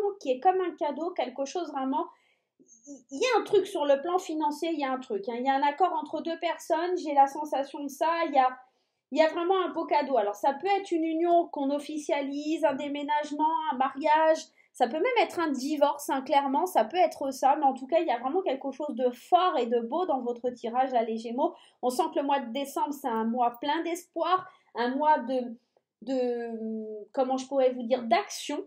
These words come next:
d'accord ? On sent qu'on s-, on s'endort pas sur ses lauriers. Effectivement, il y a eu un temps de pause. Effectivement, vous saviez pas trop où vous alliez, mais là, c'est plus le moment d'attendre, de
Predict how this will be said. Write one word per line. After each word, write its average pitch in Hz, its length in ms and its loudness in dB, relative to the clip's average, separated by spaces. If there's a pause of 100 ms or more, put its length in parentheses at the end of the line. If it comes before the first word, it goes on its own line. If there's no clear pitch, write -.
(100)
d'accord ? 220 580 0
On 240 80 -8
sent 359 260 2
qu'on 285 120 -2
s-, - 240 -10
on 226 80 -6
s'endort 254 400 0
pas 440 180 2
sur 392 140 -2
ses 339 160 -4
lauriers. 285 500 -4 (380)
Effectivement, 392 640 2
il 330 100 2
y 320 40 0
a 302 60 0
eu 294 80 -4
un 277 120 0
temps 277 180 0
de 262 100 -4
pause. 247 260 0
Effectivement, 339 680 -2
vous 311 100 -6
saviez 285 380 -2
pas 339 180 0
trop 339 220 -2
où 311 60 -6
vous 302 240 -4
alliez, 285 340 0 (260)
mais 302 120 2
là, 359 120 6
c'est 370 200 -2
plus 392 220 4
le 330 180 2
moment 330 480 0
d'attendre, 269 720 2
de 320 100 -2